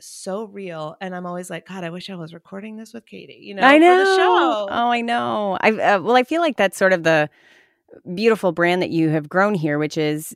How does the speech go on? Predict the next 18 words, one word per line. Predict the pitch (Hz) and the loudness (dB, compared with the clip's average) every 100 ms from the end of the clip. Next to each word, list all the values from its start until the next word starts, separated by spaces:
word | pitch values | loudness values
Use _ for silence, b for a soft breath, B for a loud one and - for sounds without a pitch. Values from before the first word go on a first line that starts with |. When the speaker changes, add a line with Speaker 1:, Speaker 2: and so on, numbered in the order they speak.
| - | -14
Speaker 2:
yes, | 190 190 175 - - | -2 2 2 -2 -6
I'm | - 170 | 0 0
attracted | - 170 - 165 | 2 0 0 -6
to | 170 | -6
Food | _ 185 165 | _ -6 -6
Heals, | - 190 160 147 151 | -4 -2 0 -2 -6
and | - 160 | -4 -2
it, | 151 92 - | -2 -4 -6
it | 165 - 55 - _ - | -6 -8 -20 -20 _ -20
speaks | - - 190 170 - | -16 -6 -6 -6 -6
to | 196 | -4
this | 160 160 - - | -2 -4 -8 -18
real | 120 185 208 | -8 0 2
deep | 190 190 - | 2 -2 -6
craving | - 190 190 180 156 | 2 2 4 2 0
to, | 160 165 147 b b b b b b | 0 0 0 b b b b b b
to | 240 | 2
live | 220 214 190 | 4 4 2